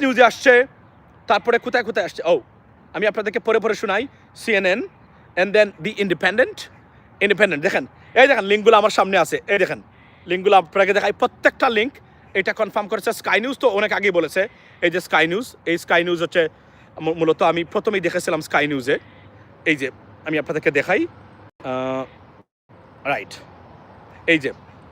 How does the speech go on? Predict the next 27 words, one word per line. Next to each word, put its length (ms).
এই 140
হলো 160
স্কাই 240
নিউজ, 220
তারা, 180
তারা 140
বলছে। 260
সুতরাং 260
ব্রিটেন 360
এবং 120
আমেরিকার 420
মিডিয়া 260
কনফার্ম 480
করেছে 280
তারা 160
যে 80
এই 160
হতাহতের 440
ঘটনা 300
ঘটেছে। 260
খুবই 220
দুঃখজনক, 480
সত্য 200
কথা 120
বলতে 200
গেলে, 160
কারণ 180